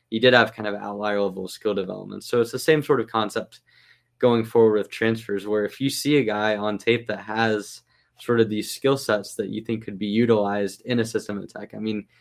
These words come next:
obviously looking at a guy like Antonio Reeves comes to mind is really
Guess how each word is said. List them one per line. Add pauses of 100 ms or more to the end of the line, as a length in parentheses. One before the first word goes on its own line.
(180)
obviously
looking
at
a
guy
like
Antonio
Reeves
comes
to
mind
is
really